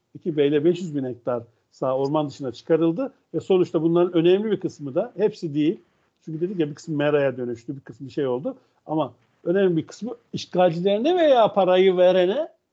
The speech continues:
satıl-, satılıyor iki bin on birden beri arkadaşlar. Evet.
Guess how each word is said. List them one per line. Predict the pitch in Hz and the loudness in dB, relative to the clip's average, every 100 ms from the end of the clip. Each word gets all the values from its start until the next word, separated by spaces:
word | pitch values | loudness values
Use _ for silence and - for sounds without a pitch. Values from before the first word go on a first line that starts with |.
| _ _ _ _ _ _ _ _ _ _ _ _ | _ _ _ _ _ _ _ _ _ _ _ _
satıl-, | - 185 185 170 156 | -4 -4 -4 -8 -8
satılıyor | - 156 156 165 143 135 | -4 -4 -4 -4 -4 -4
iki | 139 160 | -6 -4
bin | |
on | 147 147 139 | -4 -4 -4
birden | 127 131 175 143 | -4 -4 -4 -4
beri | 127 107 - | -6 -8 -16
arkadaşlar. | _ _ _ - - - _ _ _ _ _ _ _ _ _ _ _ - | _ _ _ -20 -20 -20 _ _ _ _ _ _ _ _ _ _ _ -8
Evet. | 233 156 - | -2 -2 -2